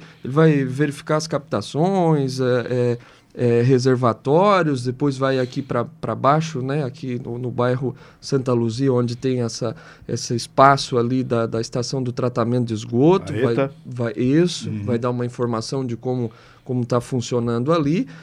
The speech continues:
Speaker 1: e
Speaker 2: Uhum.
Speaker 1: todo o sistema, né, do, do, do município, na cidade num todo. Então, a gente ficou bem,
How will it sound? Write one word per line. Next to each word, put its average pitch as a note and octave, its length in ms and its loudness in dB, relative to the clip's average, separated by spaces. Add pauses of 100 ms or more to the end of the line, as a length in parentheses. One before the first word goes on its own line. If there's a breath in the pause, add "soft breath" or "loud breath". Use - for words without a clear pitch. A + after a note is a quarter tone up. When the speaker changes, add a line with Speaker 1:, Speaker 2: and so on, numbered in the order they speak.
Speaker 1:
e G#2 220 -4
Speaker 2:
Uhum. F#3+ 80 -6
Speaker 1:
todo G4 320 0
o C#4 80 0
sistema, A3 640 0
né, D#3 240 0
do, D#3 180 -4
do, C3+ 140 -4
do C3+ 100 -4
município, C#3+ 680 -4
na B2 200 -4
cidade C#3 580 2
num A3+ 160 -2
todo. D#3+ 320 2 (340 loud breath)
Então, - 260 -2 (260 loud breath)
a D3 80 0
gente E3 240 0
ficou - 180 2
bem, E3+ 400 2